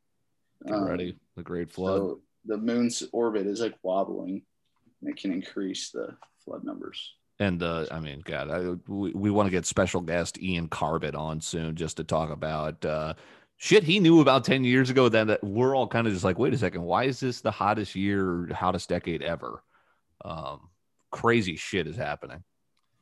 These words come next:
Speaker 2: Yeah, we need to get some good questions lined up for him when
Speaker 1: Oh, yeah, we'll be
Speaker 2: Yeah.
Speaker 1: money.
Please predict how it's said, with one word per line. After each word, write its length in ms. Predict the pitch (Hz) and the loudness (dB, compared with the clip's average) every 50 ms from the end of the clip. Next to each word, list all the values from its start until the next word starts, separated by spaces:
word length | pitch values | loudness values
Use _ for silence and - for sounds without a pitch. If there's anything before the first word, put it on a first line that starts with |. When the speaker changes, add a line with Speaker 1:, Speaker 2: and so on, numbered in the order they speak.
| _ - | _ -2
Speaker 2:
Yeah, 120 | 117 113 | 0 0
we 120 | 110 120 131 | 2 4 4
need 140 | 151 156 143 | 6 6 6
to 60 | 135 | 6
get 180 | 123 120 123 - | 4 4 0 -2
some 100 | 117 110 | -8 -6
good 180 | 110 110 95 - | -4 -6 -6 -6
questions 460 | - 107 110 - - - 107 107 98 | -4 -4 -4 -4 -4 -6 -6 -6 -6
lined 220 | 110 104 104 104 | -6 -6 -4 -4
up 140 | 110 101 - - _ _ - | -4 -4 -6 -8 _ _ -10
for 60 | 107 | -10
him 140 | 107 107 107 | -8 -8 -8
when 180 | 104 104 113 113 _ | -8 -8 -10 -12 _
Speaker 1:
Oh, 140 | - 85 80 | -10 -10 -10
yeah, 200 | 78 62 65 60 55 - _ - - | -8 -8 -10 -10 -12 -14 _ -20 -16
we'll 140 | - - | -12 -10
be 100 | 85 - | -10 -8
Speaker 2:
Yeah. 60 | - - | -8 -10
Speaker 1:
money. 320 | 76 73 71 73 76 - | -10 -12 -14 -14 -14 -16